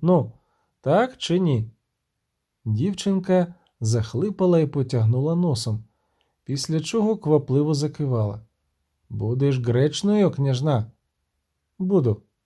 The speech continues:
буркнула вона. «Скоро стемніє», відізвалася Дріада. «Ходу, Гвинблейде». Ліс порічав.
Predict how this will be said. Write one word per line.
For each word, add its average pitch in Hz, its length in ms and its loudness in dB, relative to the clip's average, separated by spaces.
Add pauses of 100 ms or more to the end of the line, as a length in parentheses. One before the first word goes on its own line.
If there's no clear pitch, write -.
(300)
буркнула 110 540 0
вона. 107 280 2 (1300)
«Скоро 196 440 0
стемніє», 196 920 2 (400)
відізвалася 113 720 0
Дріада. 131 520 0 (760)
«Ходу, 135 720 2
Гвинблейде». 113 880 0 (1400)
Ліс 143 260 2
порічав. 117 580 0